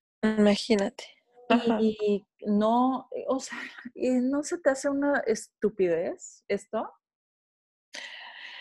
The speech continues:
Speaker 2: Es una
Speaker 1: Híjoles.
Speaker 2: estupidez, es
Speaker 1: O
Speaker 2: un
Speaker 1: sea, es un muy buen
Speaker 2: foco.
Speaker 1: ejemplo de cómo pueden buscar hacerte dudar de lo que tú quieres, necesitas,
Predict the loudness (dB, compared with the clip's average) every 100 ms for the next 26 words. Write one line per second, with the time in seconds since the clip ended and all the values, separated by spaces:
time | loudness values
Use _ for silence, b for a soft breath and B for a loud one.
0 | B B B 4 8 8 8 6 6 6
1 | 8 10 10 8 8 8 8 10 6 4
2 | _ 6 8 6 6 10 10 10 8 4
3 | 4 4 4 2 4 4 0 _ _ _
4 | _ -2 4 4 4 0 -6 _ _ 0
5 | 2 2 -2 4 4 4 0 -6 _ -12
6 | -10 -10 -6 0 2 0 -6 _ _ _
7 | _ _ _ _ _ _ 0 0 2 -2
8 | -2 _ _ _ _ 0 2 0 -2 -6
9 | -4 0 2 2 0 -2 -2 -4 -8 _
10 | -12 -10 -12 0 4 6 4 0 -4 -4
11 | -2 2 4 4 4